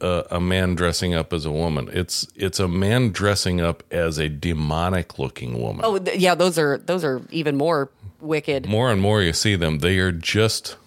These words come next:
Speaker 1: terrifying. You know, they got the little demon horns and everything, and they, uh, they're, they're just repulsive. So yeah, that she thinks that this is
Speaker 2: That's education?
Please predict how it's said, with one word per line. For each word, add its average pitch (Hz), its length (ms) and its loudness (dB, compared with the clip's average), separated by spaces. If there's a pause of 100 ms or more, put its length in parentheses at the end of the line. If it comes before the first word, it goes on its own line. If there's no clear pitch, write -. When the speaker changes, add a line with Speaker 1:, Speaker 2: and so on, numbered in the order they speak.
(400)
Speaker 1:
terrifying. 76 840 -2 (240)
You 82 100 0
know, 78 120 0
they 85 100 -2
got 95 220 -2
the 95 60 -4
little 95 200 0
demon 90 360 0
horns 87 540 0
and 85 80 0
everything, 80 540 -2
and 78 140 -2
they, 78 240 -2
uh, 71 160 -10 (340)
they're, 78 460 -4 (200)
they're 90 160 -4
just 143 300 -2 (640)
repulsive. - 720 -4 (180)
So 82 800 2
yeah, 85 340 -2
that 82 280 -2
she 131 200 0
thinks 117 380 -2
that 87 220 -2
this 95 260 0
is 90 400 0 (320)
Speaker 2:
That's 185 220 0
education? 208 640 2